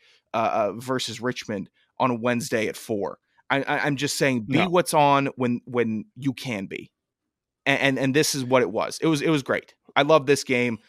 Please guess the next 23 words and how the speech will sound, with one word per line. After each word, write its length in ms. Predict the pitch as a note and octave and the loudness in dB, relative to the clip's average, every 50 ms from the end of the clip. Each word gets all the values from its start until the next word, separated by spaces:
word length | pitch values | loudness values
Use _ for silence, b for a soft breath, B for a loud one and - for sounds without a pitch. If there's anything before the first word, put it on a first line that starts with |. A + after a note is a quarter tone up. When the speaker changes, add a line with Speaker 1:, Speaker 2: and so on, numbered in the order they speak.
| b b b b | b b b b
Speaker 1:
Furman, 500 | - - - D3 D3 D3 C#3+ C#3 C3 B2 - _ _ _ - A#2 | -16 -4 0 2 2 4 4 2 2 0 -4 _ _ _ -20 -8
great 280 | - B2+ C#3 D3 C#3 | -2 0 0 0 0
season. 560 | - - - B2 A#2+ G#2+ A2 A#2 A#2 A2 G#2 - - - _ _ _ _ _ _ _ _ _ _ | -2 -2 -2 0 0 0 -2 -2 -4 -4 -6 -10 -16 -20 _ _ _ _ _ _ _ _ _ _
You 140 | A#2 A2 G#2 | -14 -10 -8
just 200 | F#2+ B2+ - - | -6 -6 -4 -4
get, 160 | - C#3+ A2+ | -2 -2 -2
you 120 | C3 B2 A#2 | -2 -2 -4
just, 340 | A2 C3 B2 - - - | -4 -4 -4 -4 -4 -6
a 1500 | - - _ _ _ _ _ _ _ _ _ _ _ _ _ _ _ _ _ _ _ _ _ _ _ _ _ _ _ _ _ - | -8 -14 _ _ _ _ _ _ _ _ _ _ _ _ _ _ _ _ _ _ _ _ _ _ _ _ _ _ _ _ _ -6
couple 200 | C#3 C3 D#3 D3+ | -6 -6 -6 -4
plays 220 | - D#3+ D#3 D3 | -2 0 0 0
short. 360 | - - D3 D3 F3+ - - - _ _ _ _ _ _ _ _ _ _ _ _ _ _ _ _ _ _ _ _ _ _ | 0 -2 -2 -2 -2 -4 -8 -14 _ _ _ _ _ _ _ _ _ _ _ _ _ _ _ _ _ _ _ _ _ _
It's 80 | - - | -14 -10
brutal. 440 | B2+ A#2+ A#2+ D3+ E3+ G#3 G#3 E3+ C3+ | -6 -2 2 4 6 6 6 6 6
Speaker 2:
Yeah. 160 | C3+ C#3+ B2 - - _ - | 6 6 4 2 -6 _ -2
Speaker 1:
It's 180 | D#3+ F3 - - | -2 -2 -2 -4
brutal 640 | C#3+ B2 C3 C#3+ C#3+ D#3+ G3 G#3 G#3 G#3+ G3+ G3 | -6 -6 -4 0 4 6 6 8 8 8 8 8
to 60 | F#3+ F3+ | 6 4
come 220 | - F3+ F3+ F3+ | 2 4 4 4
a 40 | E3+ | 4
couple 260 | - F3+ E3 D#3+ D#3+ | 2 0 0 0 -2
plays 260 | - - D#3+ D#3 C#3+ | -2 0 0 0 -2
short. 340 | - - C#3+ A#2+ G#2 - | -4 -4 -4 -4 -4 -6